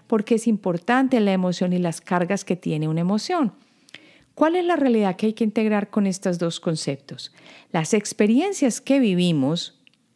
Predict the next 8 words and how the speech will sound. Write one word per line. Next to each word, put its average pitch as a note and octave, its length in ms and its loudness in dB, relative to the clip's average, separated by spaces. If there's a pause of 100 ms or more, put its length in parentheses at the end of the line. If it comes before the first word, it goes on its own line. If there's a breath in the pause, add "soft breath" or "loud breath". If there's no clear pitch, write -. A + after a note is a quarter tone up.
no F3 240 2
te F3+ 140 0
pasan. E3+ 460 -4 (680)
Y D#3+ 200 -4
eso A#3 420 -4 (100)
lo E3+ 160 2
hemos D#3 240 -2
escuchado F3+ 800 -2